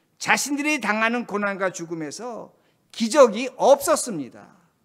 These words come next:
그들은 기적을 행할 능력이 있었습니다. 그러나 기적을 행하지 않았다는 겁니다.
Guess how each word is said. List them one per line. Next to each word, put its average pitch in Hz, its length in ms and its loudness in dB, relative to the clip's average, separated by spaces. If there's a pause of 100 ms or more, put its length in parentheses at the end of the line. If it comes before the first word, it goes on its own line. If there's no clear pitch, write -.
(1800)
그들은 247 360 2
기적을 262 380 4
행할 262 300 2
능력이 247 420 4
있었습니다. 190 760 -4
그러나 247 320 2
기적을 254 380 0
행하지 240 300 -2
않았다는 190 520 -6
겁니다. 101 380 -20